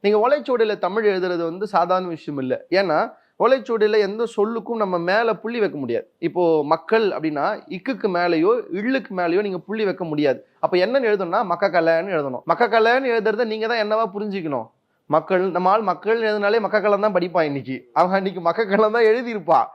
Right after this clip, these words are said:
நீங்க அதை மக்கள்னு புரிஞ்சுக்கணும். ஏன்னா, புள்ளி வைக்க முடியாது. புள்ளி ஏன் வைக்க முடியாதுன்னா, ஓலைச்சுவடியில புள்ளி வச்சீங்கன்னா, ஓலை கிழிஞ்சிரும்.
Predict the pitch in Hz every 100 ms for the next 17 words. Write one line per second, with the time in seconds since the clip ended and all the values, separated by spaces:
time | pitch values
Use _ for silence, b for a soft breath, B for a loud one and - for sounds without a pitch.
0 | b b 185 214 202 190 185 185 220 240
1 | 247 208 240 214 185 143 151 233 214 220
2 | 240 277 254 233 233 196 165 139 - 294
3 | 349 359 294 269 247 254 226 220 285 262
4 | 269 240 226 208 208 247 214 180 190 247
5 | 196 208 208 - 240 226 151